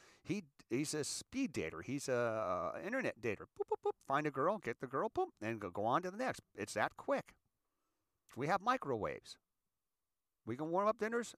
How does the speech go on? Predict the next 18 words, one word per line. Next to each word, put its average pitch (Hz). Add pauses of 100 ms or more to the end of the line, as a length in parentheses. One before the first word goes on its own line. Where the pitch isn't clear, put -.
in 165
a 190
matter 214
of 208
minutes. - (1160)
Everything 214
is 165
quick, -
quick, -
quick. 185
But 143
it 151
used 196
to 208
be 180
in 175
the 151
day 165